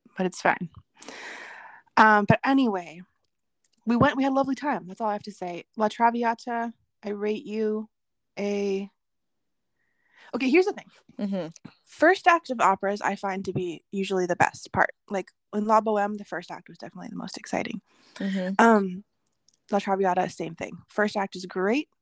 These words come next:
Speaker 1: We've got that recognizable song.
Speaker 2: Mm-hmm.
Speaker 1: Second act, this one had two intermissions, by the way. There was three acts and two intermissions. That's why we got home super late.
Speaker 2: Mm-hmm.
Speaker 1: In the second act, right when it started to drag, they had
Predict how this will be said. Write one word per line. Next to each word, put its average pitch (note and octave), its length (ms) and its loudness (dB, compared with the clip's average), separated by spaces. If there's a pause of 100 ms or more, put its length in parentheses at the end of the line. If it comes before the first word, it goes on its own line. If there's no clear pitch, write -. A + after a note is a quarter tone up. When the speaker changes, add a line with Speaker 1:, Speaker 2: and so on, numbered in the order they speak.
Speaker 1:
We've G3 140 -6
got - 140 6
that - 140 6
recognizable F#3 520 -4
song. A#3 480 -6 (480)
Speaker 2:
Mm-hmm. F#3+ 160 2
Speaker 1:
Second D#4+ 320 2
act, G3+ 200 -4
this C4+ 100 2
one F#4+ 100 0
had D4+ 180 -4
two C#4 220 0
intermissions, F3+ 460 -8
by D3 120 -2
the - 100 -10
way. G#2+ 140 -10
There E3 120 -12
was F#3 120 -14
three G#3 220 -4
acts - 280 -8
and F3 120 -8
two F#3+ 120 -14
intermissions. - 360 -8
That's F#3+ 140 2
why F3+ 80 6
we F3+ 60 2
got F3+ 120 0
home F3+ 160 -2
super - 380 -6
late. - 160 -4 (340)
Speaker 2:
Mm-hmm. F#3+ 320 2
Speaker 1:
In D4 80 6
the C#4 100 8
second F4+ 520 0
act, B3+ 340 -6
right B3+ 220 0
when D#4+ 100 -4
it C#4 80 -2
started A#3+ 300 -4
to G#3+ 80 -6
drag, F3+ 580 -6 (640)
they A3 160 0
had A#3+ 440 2